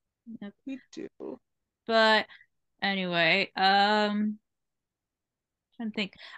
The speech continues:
Speaker 1: I guess, um, I guess for me, um, I would say, uh, Becoming, the first, um, Michelle Obama memoir. <laughs> By the way, the new one's out. I just picked it up today. <laughs>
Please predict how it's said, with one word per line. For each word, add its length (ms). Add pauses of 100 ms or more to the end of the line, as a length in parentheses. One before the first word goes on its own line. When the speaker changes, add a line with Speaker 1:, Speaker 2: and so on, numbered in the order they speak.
(120)
Speaker 1:
I 100
guess, 500
um, 460 (1900)
I 80
guess 160
for 140
me, 360
um, 580
I 160
would 160
say, 300
uh, 220 (140)
Becoming, 680
the 120
first, 520
um, 360
Michelle 420
Obama 480 (300)
memoir. 560
<laughs> 0
By 240
the 120
way, 220
the 120
new 160
one's 260
out. 300
I 160
just 260
picked 220
it 60
up 180
today. 500
<laughs> 40